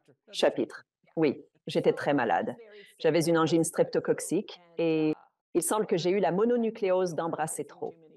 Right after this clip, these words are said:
Bref, je suis ensuite partie à l'université. Alors voilà, je me suis retrouvée avec une angine streptococcique. J'avais une fièvre tellement élevée et ils m'ont installée dans ce dortoir. C'était ce qu'on appelait une infirmerie,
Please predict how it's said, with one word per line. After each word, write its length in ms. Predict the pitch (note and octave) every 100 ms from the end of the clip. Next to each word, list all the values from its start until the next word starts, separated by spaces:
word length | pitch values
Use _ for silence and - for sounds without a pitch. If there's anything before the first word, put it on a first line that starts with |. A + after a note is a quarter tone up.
| -
Bref, 220 | F3 F3
je 60 | F3
suis 200 | D3+ D#3+
ensuite 280 | E3 F3 E3
partie 300 | D3+ - -
à 80 | D3+
l'université. 720 | D3 C#3 C3+ - C#3 A2 - - - F3 E3 E3+ _ D#3 _ - - _ _ _
Alors 260 | G3+ A#3 B3
voilà, 420 | B3 F#3+ E3 G#3+ _ _ _ _
je 140 | -
me 100 | G#3+
suis 260 | A3 - C4
retrouvée 460 | B3 - G#3+ G#3+
avec 280 | G#3+ F#3+ F#3
une 140 | G3 F#3+
angine 380 | G3 F3+ G3
streptococcique. 1040 | G3 - - F#3 G3 F#3 D#3+ - F#3+ G3 - - -
J'avais 340 | - G3+ G3 G3+
une 200 | F#3+ F#3+
fièvre 520 | E3+ - F#3+ F3+ E3+ E3
tellement 400 | A#3+ A3 G#3+ G3
élevée 480 | F3 D#3+ D#3 D#3+ - - _ G3+
et 140 | - A3
ils 100 | G#3+
m'ont 200 | G#3+ -
installée 500 | A3+ C4 - A3+ A3+
dans 140 | G3+
ce 140 | F#3 F#3+
dortoir. 720 | E3+ E3+ - E3+ E3+ E3+ F3
C'était 240 | - E3+ F3
ce 100 | E3+
qu'on 140 | E3+
appelait 480 | D#3+ D3+ E3 D#3+ - -
une 140 | E3
infirmerie, 600 | D#3+ D#3 D#3 D3+ C#3 D3